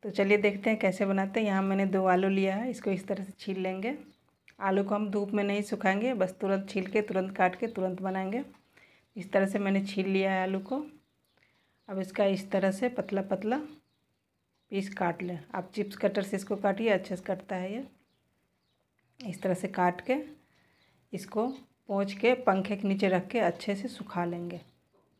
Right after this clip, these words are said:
इस तरह से अच्छे से पोंछ के इसको सुखा लें।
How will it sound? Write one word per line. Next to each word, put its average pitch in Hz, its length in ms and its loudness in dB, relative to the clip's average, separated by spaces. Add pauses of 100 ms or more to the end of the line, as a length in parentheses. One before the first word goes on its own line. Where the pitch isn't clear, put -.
(680)
इस - 180 -12
तरह 175 180 -2
से - 160 -16 (2000)
अच्छे 202 200 -8
से 196 100 -6
पोंछ 190 300 0
के 208 120 0
इसको 190 220 -2
सुखा 196 320 0
लें। 262 220 0